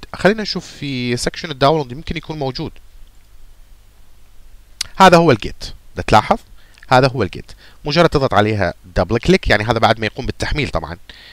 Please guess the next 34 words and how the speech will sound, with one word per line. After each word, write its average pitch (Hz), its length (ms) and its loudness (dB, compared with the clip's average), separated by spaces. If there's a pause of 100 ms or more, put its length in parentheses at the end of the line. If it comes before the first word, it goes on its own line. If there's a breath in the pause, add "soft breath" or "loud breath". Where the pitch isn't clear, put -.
(560 loud breath)
آه، 92 260 -6
حينزل 101 420 0
عندك. 95 340 0 (120)
آه، 180 240 4
تقول 160 220 -2
له 117 100 6
ران. 95 280 0
طبعا 123 240 -2
أنا 123 100 -6
بستخدم 113 340 -2
ويندوز 107 260 -8
ثمانية، 101 500 -4
ما 117 100 2
تفرق - 400 -4
معك 95 260 0
إذا 95 100 -2
كنت - 160 -10
تستخدم 95 340 -4
ويندوز 98 180 -8
سفن 98 260 -4
أو 92 100 -8
ويندوز 90 500 -8 (200)
تن. 160 340 2 (1000 soft breath)
آه، 120 140 -4
هذا 117 100 2
للتجريبي. 98 440 -2
لاحظ 117 260 4
تظهر 151 320 4
لك 143 140 0
بهذه 123 160 2
الواجهة، 101 340 -2
تضغط 127 260 -6
على 95 140 4
نيكست، 120 460 -2